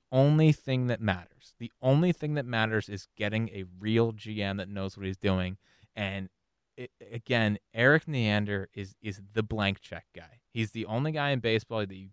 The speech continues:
give a blank check to. You're the big market. Like, he, he, he has the best record in baseball, or tied for the best record in baseball,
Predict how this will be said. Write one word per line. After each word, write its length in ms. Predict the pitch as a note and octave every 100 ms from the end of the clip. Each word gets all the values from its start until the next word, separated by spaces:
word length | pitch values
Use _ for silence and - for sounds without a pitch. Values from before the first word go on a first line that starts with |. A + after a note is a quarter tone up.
| -
give 100 | G#2+
a 60 |
blank 260 | G#2 F#2+ F#2+
check 220 | - - _
to. 60 | - _ _ _
You're 160 | - F#2+
the 140 | B2
big 200 | C#3+ C#3
market. 460 | C#3 C3 B2+ B2 A#2 _ _ _ -
Like, 160 | G#2+
he, 220 | - A#2+ A#2
he, 320 | B2 B2 B2
he 200 | - C3+
has 300 | C3 C3 C#3+
the 100 | C3
best 320 | A#2 A#2+ C#3 -
record 320 | B2+ - B2+
in 120 | B2
baseball, 380 | A2+ A2+ - A2+
or 100 | G2+
tied 320 | - G#2+ A#2+
for 60 | C3
the 60 |
best 220 | B2 B2 B2+
record 240 | A#2+ B2
in 60 | A#2+
baseball, 500 | A2 G#2+ A2 G#2